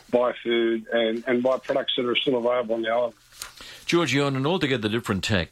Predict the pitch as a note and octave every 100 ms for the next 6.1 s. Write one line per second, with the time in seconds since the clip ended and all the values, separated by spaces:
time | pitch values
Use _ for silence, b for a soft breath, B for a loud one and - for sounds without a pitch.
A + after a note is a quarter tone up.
0 | - B2 E3+ F#3+ - F3 C3 E2+ F#2+ A2
1 | G#2+ G#2 E2 G2+ F#2+ - F#2 E2 D#2+ F2
2 | - F2 - G2 E2+ F2+ D#2+ D#2+ D#2 D2+
3 | - - E2 D#2+ D#2 F#2 - F#2 D#2 D2+
4 | D2 D2+ - E2+ - C2+ B1 B1 D2 D2
5 | C#2+ D2 E2 E2 G2+ A#2 G#2 F#2+ G#2+ A#2
6 | B2